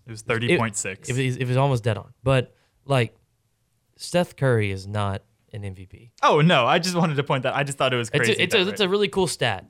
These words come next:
Speaker 2: but, like,
Speaker 1: And it's not sustainable. He's gonna miss a free throw.
Speaker 2: He's going
Speaker 1: He's
Speaker 2: to
Speaker 1: gonna
Speaker 2: miss
Speaker 1: drop
Speaker 2: at least
Speaker 1: below
Speaker 2: one, yeah.
Speaker 1: fifty percent of three.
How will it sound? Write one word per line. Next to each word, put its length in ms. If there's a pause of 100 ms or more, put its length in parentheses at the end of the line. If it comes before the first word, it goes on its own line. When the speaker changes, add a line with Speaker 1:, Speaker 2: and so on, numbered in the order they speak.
(120)
Speaker 2:
but, 180
like, 260
Speaker 1:
And 100
it's 140
not 220
sustainable. 480
He's 140
gonna 160
miss 200
a 40
free 220
throw. 220
Speaker 2:
He's 120
going 240
Speaker 1:
He's 60
Speaker 2:
to 0
Speaker 1:
gonna 100
Speaker 2:
miss 80
Speaker 1:
drop 180
Speaker 2:
at 40
least 140
Speaker 1:
below 160
Speaker 2:
one, 160
yeah. 60
Speaker 1:
fifty 200
percent 380
of 160
three. 320